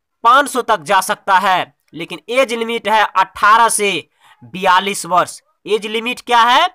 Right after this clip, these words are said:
अठारह वर्ष से लेकर बयालीस वर्ष तक इसकी एज लिमिट उम्र है।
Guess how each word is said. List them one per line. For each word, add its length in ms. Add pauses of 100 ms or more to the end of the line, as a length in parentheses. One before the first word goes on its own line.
(580)
अठारह 580
वर्ष 240
से 160
लेकर 500 (280)
बयालीस 840
वर्ष 260
तक 280
इसकी 460
एज 240
लिमिट 480
उम्र 280
है। 360